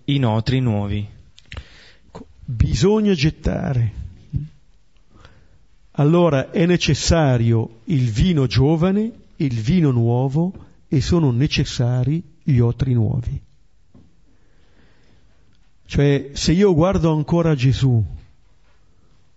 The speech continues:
Speaker 2: coi miei schemi, non riconoscerò la novità di Gesù.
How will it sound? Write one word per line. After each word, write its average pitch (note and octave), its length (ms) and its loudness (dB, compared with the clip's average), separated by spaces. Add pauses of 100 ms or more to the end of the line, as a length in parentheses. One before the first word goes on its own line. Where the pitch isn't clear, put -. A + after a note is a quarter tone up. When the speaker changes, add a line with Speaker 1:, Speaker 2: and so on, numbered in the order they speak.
(180)
Speaker 2:
coi C#3+ 240 4
miei C#3 240 4
schemi, E3 800 0 (480)
non D#3 220 4
riconoscerò D3 760 2
la D3+ 80 0
novità A#2 360 0
di A2+ 120 -2
Gesù. A2+ 440 0